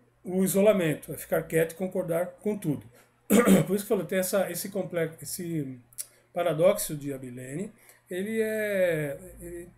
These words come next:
tem bastante a ver com a roupa do rei também, né? É o mesmo conceito. Ou seja, é,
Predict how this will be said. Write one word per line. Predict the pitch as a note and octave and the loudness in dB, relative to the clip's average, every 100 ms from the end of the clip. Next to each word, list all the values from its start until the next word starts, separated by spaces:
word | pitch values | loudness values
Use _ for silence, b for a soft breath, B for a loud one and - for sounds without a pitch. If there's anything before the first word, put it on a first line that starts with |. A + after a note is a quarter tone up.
| _ _ - | _ _ -6
tem | A3+ A3+ | -4 -2
bastante | G3+ F#3+ A3+ | -2 -4 -4
a | G3+ | -2
ver | G3+ | -2
com | A3 | 0
a | G3 | 2
roupa | G3 G3 G#3+ | 2 0 -4
do | G3+ | -4
rei | D3+ E3 F#3+ | -2 -2 -4
também, | D#3 B2 A#2+ A2+ - - | -8 -14 -16 -20 -20 -16
né? | C#3 F3+ D#3 | -8 -6 -6
É | |
o | D#3 | -6
mesmo | G3 A3+ A#3+ | -6 -6 -8
conceito. | A3+ F#3+ - D#3 E3+ E3 - B B B B B | -8 -8 -6 -6 -6 -8 -16 B B B B B
Ou | F3+ | -8
seja, | F3+ - C#3+ B2 B2 B2 D3 | -4 -2 -2 -4 -12 -16 -10
é, | D#3+ C#3 C3+ | -6 -6 -6